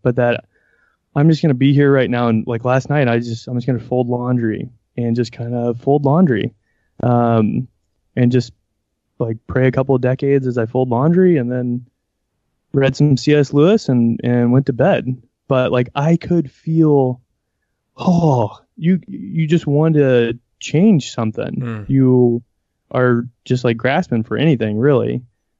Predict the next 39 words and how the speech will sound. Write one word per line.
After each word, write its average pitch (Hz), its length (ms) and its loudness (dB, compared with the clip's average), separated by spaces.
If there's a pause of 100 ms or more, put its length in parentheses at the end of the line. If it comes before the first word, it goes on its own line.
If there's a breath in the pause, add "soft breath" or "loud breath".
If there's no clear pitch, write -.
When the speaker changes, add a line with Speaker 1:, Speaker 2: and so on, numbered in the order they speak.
(120)
Speaker 1:
Um, 120 640 -4 (520)
but 135 140 0
I 127 80 0
think 151 220 -2
in 127 220 -2
acknowledging 123 560 0
those 110 200 -4
things 120 300 -4
and 113 120 -2
then 113 120 -2
saying, 113 260 -2
"You 120 120 2
know 135 80 2
what, 120 100 0
I 117 100 0
wanna 127 220 2
live 123 280 0
grounded 123 440 0
in, 120 140 0 (100)
in 123 180 2
reality 117 600 0
right 113 220 -2
now," 120 340 -2 (340)
that's 139 160 2
actually 180 240 2
a 139 60 4
way 139 200 4
that 123 180 0
we, 123 400 -4 (120)
in 131 100 2
a 117 60 2
very 139 240 2
little 123 340 0
way, 107 360 -6 (560)
but 123 120 -4
that 120 160 -2
we 123 120 0
actually 127 280 -2
accept 117 720 -6